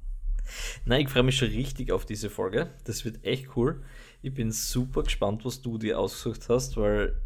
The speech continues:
ich, ich hab einfach quer durch den Gemüse im Garten jetzt, äh, Titel ausgesucht. Und ich glaub, das wird extrem schräg. Also, <laughs> aber wie du schon angedeutet hast, kurz vorher noch Breaking News.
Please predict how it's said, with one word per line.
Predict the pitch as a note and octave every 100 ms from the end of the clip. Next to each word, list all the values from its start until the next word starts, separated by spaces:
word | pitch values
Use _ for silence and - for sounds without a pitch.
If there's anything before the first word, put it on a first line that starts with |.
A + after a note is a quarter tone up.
| -
ich, | B2 A#2
ich | B2+
hab | B2 C3
einfach | F#2+ G#2 - C#3+ C3+ - -
quer | - A2 G2+
durch | A2+ C3 -
den | A2+
Gemüse | A2+ G#2+ G#2 A2 A#2+
im | A2+
Garten | G#2 G2 - C3
jetzt, | A#2 A2 -
äh, | A2+ G#2+ G#2+
Titel | - C#3 C3+
ausgesucht. | E2+ F#2+ - - A#2 D3 - - - - - _ - - -
Und | A2+ -
ich |
glaub, | - G2
das | - -
wird | G2+
extrem | F#2+ - G#2 G2
schräg. | G#2 - E2+ - - - - - - - -
Also, | A2+ G2 G2+ G2 G2 - - - -
<laughs> | - - - - - A#2 - C3+ - A#3 A3 - _ _ - - - - -
aber | A#2 A#2+
wie | C3
du | C3+
schon | C3 C#3 B2+ B2+
angedeutet | A2 A2+ A#2+ A#2 A#2+ A#2+ -
hast, | C3 - - -
kurz | - - C#3+ -
vorher | - G#2+ A2+ A#2+
noch | A2 G#2
Breaking | G2+ - G2+ G2 B2+ B2+ A#2 A2
News. | G#2+ G#2 B2+ -